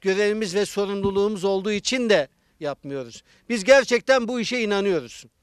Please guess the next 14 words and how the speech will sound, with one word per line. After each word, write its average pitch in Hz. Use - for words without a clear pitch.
Ondan 214
önceki 214
sene 208
ihalesi 175
yapıldı. 170
Geçen 190
sene 202
bütün 262
ekonomik 196
krize 180
rağmen 185
biz 180
durmaması 180
için 214